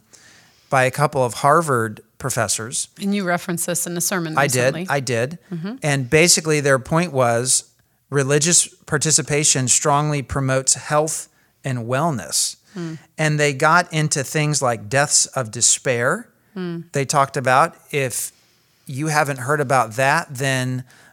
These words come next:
Speaker 1: um, there's, I'll tell you this, there's all kinds of books and articles and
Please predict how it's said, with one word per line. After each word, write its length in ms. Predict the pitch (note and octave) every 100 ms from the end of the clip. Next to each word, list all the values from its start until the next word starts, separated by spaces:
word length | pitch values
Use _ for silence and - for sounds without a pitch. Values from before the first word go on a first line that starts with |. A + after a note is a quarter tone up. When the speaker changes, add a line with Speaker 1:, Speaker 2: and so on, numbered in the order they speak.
| _ C#3
Speaker 1:
um, 420 | C3 B2+ B2 B2+
there's, 300 | C3 C#3 B2+ B2+
I'll 140 | C3+
tell 180 | - D3
you 80 | D3
this, 220 | D3 -
there's 420 | C3 A#2+ - -
all 260 | C3+ D#3 F3
kinds 340 | - D3+ D#3
of 240 | C3 G#2+ -
books 380 | E3 F#3 - C#3+
and 120 | C3 -
articles 720 | D#3+ F#3 F3+ D3+ C3+ A#2+ -
and 320 | C#3 C3